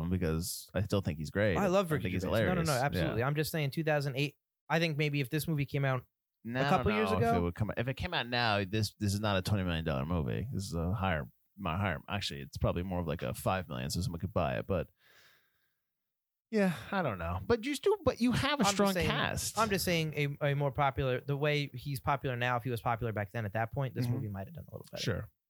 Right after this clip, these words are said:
Speaker 1: Uh, I think, I think that goes into just his box office draw, maybe why it's forgotten, as you say. I think the fact that it, he makes a comment like, uh, how everybody, uh, what was the comment? He says something like, "Oh, ev-, what everyone wants, a fat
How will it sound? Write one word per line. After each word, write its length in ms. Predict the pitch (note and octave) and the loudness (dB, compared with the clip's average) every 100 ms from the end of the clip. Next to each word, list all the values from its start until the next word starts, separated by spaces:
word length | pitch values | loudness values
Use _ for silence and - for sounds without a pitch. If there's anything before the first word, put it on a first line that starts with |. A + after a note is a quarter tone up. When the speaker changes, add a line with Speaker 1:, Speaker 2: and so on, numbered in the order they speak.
| _ _ _ _ - | _ _ _ _ -2
Speaker 1:
Uh, 120 | G3+ | 2
I 80 | F#3 | 2
think, 220 | G#3 A#3 - - | 0 -4 -4 -2
I 60 | F3 | 0
think 180 | G3 | 0
that 140 | F3+ D3+ | -2 0
goes 180 | C3+ A#2+ | -2 -2
into 480 | A2+ B2 A2 G#2 G2 _ _ _ | -4 -2 0 -2 -6 _ _ _
just 240 | A#2 - - - | -6 -4 -6 -6
his 220 | G2 A#2 | -2 0
box 320 | F#2+ A2 G2+ | 0 -2 0
office 240 | A#2+ G#2 G2 | -2 -2 -2
draw, 380 | A2 G#2 G2+ G2+ | 2 4 4 2
maybe 220 | A2 G#2 | -2 0
why 220 | G#2+ G2+ | 2 2
it's 120 | G2 - | 2 0
forgotten, 440 | F#2+ G2+ F#2 G2 | 2 2 2 0
as 140 | F#2+ | 0
you 80 | F#2+ | 0
say. 400 | - F#2+ F#2+ G2+ - _ _ _ - | 0 0 0 -2 -8 _ _ _ -8
I 60 | |
think 380 | G#2+ A2+ G2+ - - | -4 -4 -6 -12 -8
the 140 | A#2 G#2+ | -2 0
fact 300 | A#2 G#2 A#2+ | 2 0 -2
that 160 | G#2 | -4
it, 160 | G#2 F#2+ | -4 -8
he 140 | - | -6
makes 240 | C3 A2+ - | -6 -4 -4
a 40 | |
comment 360 | - A2+ G#2+ D2+ | 0 2 2 2
like, 200 | F2+ F#2+ - | 0 -2 -4
uh, 300 | G2+ C2 F#2+ - - - | -4 0 0 0 -6 -10
how 260 | G2 G#2 F#2+ | -2 2 2
everybody, 380 | F#2+ G2 F#2+ - | 2 0 0 -2
uh, 60 | |
what 200 | G2+ A#2+ | -2 0
was 140 | A2 F2 | 2 0
the 80 | F2 | 0
comment? 320 | F#2+ E2 G2+ | 0 0 0
He 100 | G2 | 0
says 320 | - E2+ F2 | 0 0 0
something 320 | G2+ G2 F#2+ | 0 -2 -2
like, 220 | F2+ F#2 | 0 0
"Oh, 160 | F#2+ F#2 | 2 2
ev-, 120 | F2+ | 2
what 140 | F#2 G2+ | 2 2
everyone 320 | G2 G2+ F#2 | 2 2 2
wants, 300 | F#2 F2+ G#2 | 2 0 -2
a 40 | |
fat 280 | - G2 - | -2 -2 -2